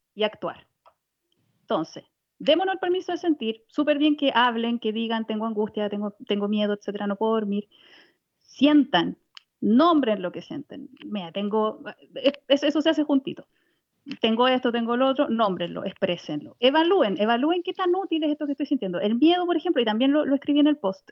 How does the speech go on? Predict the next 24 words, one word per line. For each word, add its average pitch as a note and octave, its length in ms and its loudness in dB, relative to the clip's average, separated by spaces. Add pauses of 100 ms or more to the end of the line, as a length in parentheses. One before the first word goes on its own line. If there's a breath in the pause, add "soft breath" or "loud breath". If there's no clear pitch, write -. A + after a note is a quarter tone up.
(120)
todas F4 180 2
las G4+ 120 -2
emociones E4+ 580 2
tienen D#4 240 4
utilidad, A3+ 420 0
todas B3 160 -2
las C#4+ 80 2
emociones C#4+ 360 4
nos C#4 80 2
están C4+ 180 2
mostrando B3+ 460 2
algo A3+ 320 4
y A#3 120 -2
es A#3+ 60 6
necesario C4 300 2
ponerle C4+ 300 2
atención C#4 380 4 (280 loud breath)
y C#4+ 80 6
ver F4+ 160 2
si F#4 100 2
es D#4+ 80 4
útil E4 220 4
o C#4+ 80 6
no. B3+ 240 0